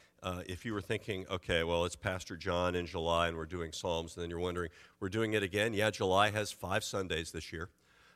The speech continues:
Uh, so, so, so that's, that's how we are here. I want to invite you to, to turn to our text, uh, Psalm seventy-eight.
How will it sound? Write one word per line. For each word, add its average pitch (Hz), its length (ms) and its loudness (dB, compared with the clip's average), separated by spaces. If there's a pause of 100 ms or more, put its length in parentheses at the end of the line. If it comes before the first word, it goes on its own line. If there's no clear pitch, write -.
(240)
Uh, 82 320 -4
so, 85 440 -2
so, 87 280 -8
so - 160 -12
that's, 87 320 -8
that's 90 240 -10
how 90 160 -2
we 82 160 -4
are 80 100 -6
here. 101 380 -4
I - 360 -10
want 139 100 2
to 139 60 4
invite 117 340 4
you 113 180 4
to, 101 280 2
to - 140 -4
turn 160 280 0
to - 100 -2
our 95 120 6
text, - 600 2 (140)
uh, 87 180 0
Psalm 98 320 0
seventy-eight. 87 680 2